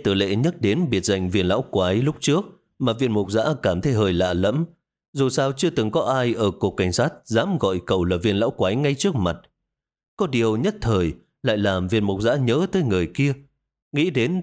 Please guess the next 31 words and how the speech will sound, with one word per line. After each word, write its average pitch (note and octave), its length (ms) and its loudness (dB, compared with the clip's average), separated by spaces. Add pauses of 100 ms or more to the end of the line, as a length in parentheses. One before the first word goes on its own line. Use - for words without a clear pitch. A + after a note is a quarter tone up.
từng F#2 260 0
chuyện G2+ 260 0
xảy F#2+ 180 -2
ra A2 200 0
từ G#2 180 -2
khi G#2 180 0
bọn F2+ 180 -2
họ G2 200 -2
mới G#2+ 300 0
quen G#2+ 260 0
nhau. A2 380 -2 (1080)
Thấy A3+ 100 0
vẻ F#2+ 180 0
mặt F#2 260 -2
cậu G#2+ 120 2
không C3 260 -2
ổn, E2 380 0 (220)
Từ C3 100 0
Lệ G#2+ 160 2
hiểu G2 360 0
mình G2 220 -2
đã A#2+ 140 0
lỡ D#3 260 2
lời, F2 280 2 (320)
anh D#3+ 160 0
ta E3 100 -2
bèn G2 260 0
vội G2+ 180 0
vàng F#2+ 260 0
ngắt - 180 -4
lời. E2+ 240 0